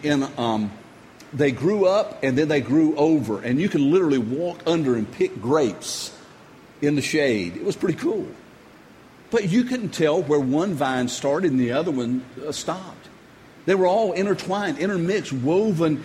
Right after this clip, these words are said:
together. And that is such a beautiful picture of what the church is supposed to be.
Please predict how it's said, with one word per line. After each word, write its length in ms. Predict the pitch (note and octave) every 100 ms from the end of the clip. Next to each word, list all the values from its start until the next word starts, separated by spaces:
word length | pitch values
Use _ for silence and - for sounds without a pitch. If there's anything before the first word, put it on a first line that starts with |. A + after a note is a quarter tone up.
| - -
together. 640 | E3 A#2 F3 G#3+ F3 - - -
And 100 | E3+
that 140 | G#3+ B3
is 100 | -
such 160 | F#3
a 60 | D3
beautiful 400 | A#2+ G3+ A#3 F#3+
picture 320 | F#3+ F#3+ F#3
of 80 | E3+
what 80 | D#3
the 80 |
church 500 | B2 - G3 G#3 G3 - -
is 140 | C#3+
supposed 680 | - C3 - G#3+ A#3 F#3+ - - -
to 140 | - E3+
be. 400 | F3+ A3 G3